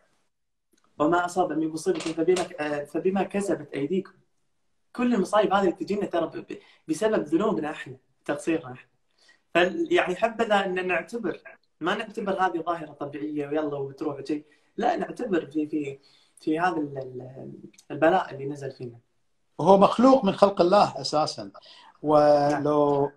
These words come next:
Speaker 2: لو شفت ال-، ال-، أوروبا، أوروبا الحين ألمانيا وإسبانيا وأكثر من دولة أوروبية الآن سمحوا للأذان بالعلن.
Speaker 1: نعم.
Speaker 2: لاحظ، ها؟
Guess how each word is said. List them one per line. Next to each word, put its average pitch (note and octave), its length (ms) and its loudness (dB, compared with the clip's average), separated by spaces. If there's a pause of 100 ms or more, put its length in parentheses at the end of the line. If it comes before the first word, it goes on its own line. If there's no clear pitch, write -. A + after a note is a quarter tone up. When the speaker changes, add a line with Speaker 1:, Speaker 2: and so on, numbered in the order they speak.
(120)
Speaker 2:
لو C#3+ 580 2 (100)
شفت G#3+ 320 -2
ال-، E3+ 220 4
ال-، B2+ 680 0
أوروبا، C3+ 540 4 (580)
أوروبا F#3 300 6
الحين F3+ 200 2
ألمانيا C#3+ 680 4
وإسبانيا B2 960 2 (540)
وأكثر D3+ 520 4
من F#3+ 120 4
دولة D#3 240 8
أوروبية C3 400 4
الآن A2+ 360 -4 (380)
سمحوا F#3 600 6
للأذان E3 840 0
بالعلن. B2 520 0 (920)
Speaker 1:
نعم. A#2+ 260 -14 (120)
Speaker 2:
لاحظ، C3+ 340 -2
ها؟ E3+ 180 -10